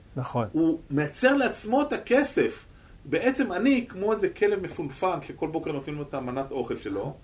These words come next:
Speaker 2: והוא כמו כן, עכשיו, אם אתה כלב מפונפן, תשים אותו יומיים בחוץ, הוא אין לו, אין לו אוכל, הוא ישלח קורות
Speaker 1: כן.
Speaker 2: חיים כדי לקבל את האוכל. הוא, הוא ימצא את האוכל שלו. וזה שינה לי את כל הזה. הנפילה הגדולה שלי, הבנתי,
Speaker 1: וואו.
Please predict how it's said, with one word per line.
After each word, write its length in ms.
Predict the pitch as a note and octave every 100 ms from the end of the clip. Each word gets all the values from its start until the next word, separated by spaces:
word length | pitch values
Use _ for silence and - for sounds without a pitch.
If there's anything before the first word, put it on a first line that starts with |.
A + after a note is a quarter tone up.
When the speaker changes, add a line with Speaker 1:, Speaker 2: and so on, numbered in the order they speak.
| - - - - -
Speaker 2:
והוא 180 | D3+ A#3
כמו 160 | B3+ A#3
כן, 200 | C4+ A#3+
עכשיו, 400 | C3+ C3 - F3
אם 80 | D3+
אתה 120 | D#3+
כלב 160 | G#3+
מפונפן, 320 | G#3+ - - A3
תשים 180 | D#3+ G#3+
אותו 120 | G3
יומיים 240 | F#3 F#3+ E3+
בחוץ, 400 | - C#4 C#4 -
הוא 140 | C3 E3+
אין 80 |
לו, 80 | C4+ A#3
אין 80 | C#4+
לו 120 | D#4
אוכל, 200 | B3+ -
הוא 160 | A#2+ B2+
ישלח 180 | - -
קורות 240 | - G3+
Speaker 1:
כן. 120 | C#3
Speaker 2:
חיים 140 | B2+ A#2
כדי 140 | C#3
לקבל 180 | C3 B2+
את 80 | B2
האוכל. 340 | A2+ G#2+ F#2+ G2 - - - -
הוא, 300 | F#3 E4+ E4+ - -
הוא 120 | F3
ימצא 220 | - C4
את 80 | C4+
האוכל 280 | D#4+ - B2
שלו. 320 | - F#2+ F#2 - - - - - - - - G2
וזה 320 | G2 G2+ D3 D#3
שינה 220 | C3 C3
לי 80 | A2
את 100 | -
כל 160 | A#2 A2
הזה. 220 | G2 G2
הנפילה 400 | F#2 - A2+ D#3
הגדולה 420 | D3+ A2 G2+ D3
שלי, 380 | D3+ F#3 G#3+ G2+
הבנתי, 460 | F#2+ F#2+ - D#3 F3
Speaker 1:
וואו. 220 | C3 A#2